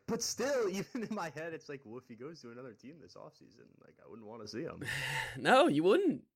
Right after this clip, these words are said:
Speaker 2: You j-, hey, look,
Speaker 1: <laughs>
Speaker 2: it's that, it's that type of pedigree. And when you've been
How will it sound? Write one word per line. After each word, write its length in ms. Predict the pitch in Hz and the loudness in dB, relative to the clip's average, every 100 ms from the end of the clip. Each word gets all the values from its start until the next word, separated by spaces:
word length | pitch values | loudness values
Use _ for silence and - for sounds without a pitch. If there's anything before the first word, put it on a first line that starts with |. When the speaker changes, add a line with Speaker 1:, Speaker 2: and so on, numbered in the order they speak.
| - | -2
Speaker 2:
You 100 | 170 | 4
j-, 80 | 233 | 6
hey, 140 | 208 | 8
look, 220 | 196 160 220 147 | 10 8 8 0
Speaker 1:
<laughs> 140 | 165 | 6
Speaker 2:
it's 180 | 190 190 | 6 8
that, 280 | 202 233 - | 12 12 12
it's 160 | 190 185 | 6 8
that 180 | 214 214 | 6 6
type 160 | 233 | 4
of 140 | 196 - | 2 2
pedigree. 720 | 180 170 143 131 123 110 113 - _ | 6 6 4 2 2 2 -2 -8 _
And 500 | 127 131 127 123 113 - _ _ | 2 4 6 4 0 -8 _ _
when 120 | 143 175 | 2 4
you've 140 | 165 | 8
been 300 | 196 196 180 | 10 8 2